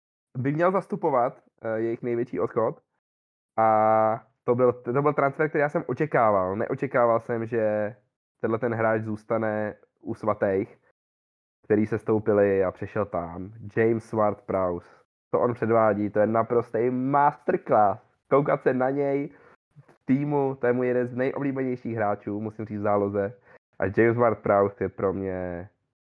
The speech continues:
eh, borec, zkrátka dobře. Zap-, zapad do manšaftu, místo Rice. Bez Rice to šlape.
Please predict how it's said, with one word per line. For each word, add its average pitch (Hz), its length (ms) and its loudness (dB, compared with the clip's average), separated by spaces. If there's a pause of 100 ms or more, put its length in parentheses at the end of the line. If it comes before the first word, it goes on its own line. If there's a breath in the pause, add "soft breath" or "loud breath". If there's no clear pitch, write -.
(200)
eh, 87 440 -2
borec, 98 360 -4 (140)
zkrátka 92 320 -8
dobře. 87 240 -6
Zap-, 117 220 0
zapad 131 220 2
do 127 80 4
manšaftu, 110 680 -2 (400 soft breath)
místo 110 260 0
Rice. 101 600 2
Bez 123 160 4
Rice 160 220 2
to 170 100 2
šlape. 110 480 0